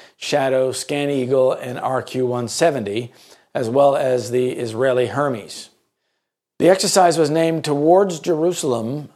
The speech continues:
one. And the drones reportedly took off from bases as far as a thousand kilometers away from the target. Here's the catch.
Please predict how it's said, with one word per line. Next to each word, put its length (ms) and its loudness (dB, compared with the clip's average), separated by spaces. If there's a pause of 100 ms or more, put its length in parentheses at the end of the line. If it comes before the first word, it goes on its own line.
one. 500 -4 (280)
And 140 -6
the 80 -2
drones 440 2
reportedly 540 4
took 160 -4
off 220 2
from 180 -6
bases 360 0
as 120 -6
far 300 2
as 100 -2
a 60 -4
thousand 420 -2
kilometers 720 -2 (440)
away 500 2
from 160 -6
the 80 0
target. 500 0 (720)
Here's 220 4
the 60 -8
catch. 440 0